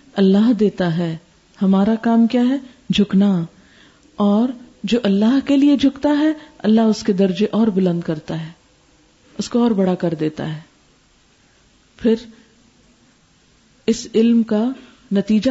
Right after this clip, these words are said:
کیا آنا چاہیے کہ بندوں کے ساتھ عاجزی کا معاملہ اور اللہ کے ساتھ خشیت۔ "انما یخشی اللہ من عبادہ العلماء"، اللہ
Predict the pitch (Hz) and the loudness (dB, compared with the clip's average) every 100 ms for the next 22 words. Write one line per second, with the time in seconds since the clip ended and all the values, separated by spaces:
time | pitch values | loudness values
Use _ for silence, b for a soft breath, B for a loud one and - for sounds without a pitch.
0 | 254 233 208 208 208 202 196 208 247 247 | -2 -2 -2 -2 -2 -4 -4 -2 -4 -4
1 | B B 220 190 220 220 247 247 226 240 | B B -4 2 2 4 2 0 -2 -2
2 | 233 - 190 180 240 277 254 254 262 294 | -4 -2 -4 -2 -2 0 0 2 2 0
3 | 311 - B B 226 226 - 202 214 254 | -2 -6 B B -2 -2 -2 0 0 0
4 | 240 233 - 240 233 226 269 277 - - | -2 -4 -2 0 0 0 -2 -4 -14 -20
5 | _ _ _ _ _ _ _ - 202 185 | _ _ _ _ _ _ _ -8 -6 -4
6 | 214 202 180 - - - _ b b _ | -2 -2 -4 -10 -20 -20 _ b b _
7 | - 214 214 208 208 202 226 - 226 202 | 0 2 4 4 2 2 -2 -4 -4 -2
8 | 208 208 220 208 208 190 180 190 185 196 | -2 -2 0 0 0 0 0 0 0 0
9 | 202 - 190 185 202 214 180 160 - B | 0 0 -2 0 0 -2 -4 -8 -14 B
10 | B B 214 214 | B B 0 2